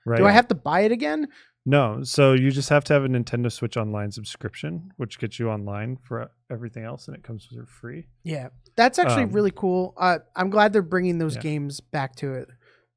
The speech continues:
Speaker 1: Yeah, and it, the lineup is, like, really good too, 'cause the N E S one was a little, like, sketchy lineup,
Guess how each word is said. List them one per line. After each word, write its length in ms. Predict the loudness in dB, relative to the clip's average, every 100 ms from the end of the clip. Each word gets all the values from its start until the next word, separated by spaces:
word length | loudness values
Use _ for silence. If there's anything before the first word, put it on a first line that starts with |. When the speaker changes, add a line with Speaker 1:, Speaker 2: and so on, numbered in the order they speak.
| _
Speaker 1:
Yeah, 200 | -4 -4
and 180 | -4 -10
it, 220 | -8 -8 -4
the 160 | -2
lineup 460 | 0 -2 -4 -4 -4
is, 160 | -4
like, 220 | -2 -4 -6 -12
really 400 | -6 -4 -4 -4
good 280 | -6 -6
too, 200 | -8 -10
'cause 180 | -8 -8
the 140 | -4 -2
N 100 | -2
E 60 |
S 200 | -4 -6
one 160 | -6 -6
was 160 | -6
a 60 | -6
little, 380 | -6 -6 -8 -14 _ _ _ -12
like, 220 | -12 -12
sketchy 420 | -16 -12 -10 -10
lineup, 380 | -8 -6 -6 -8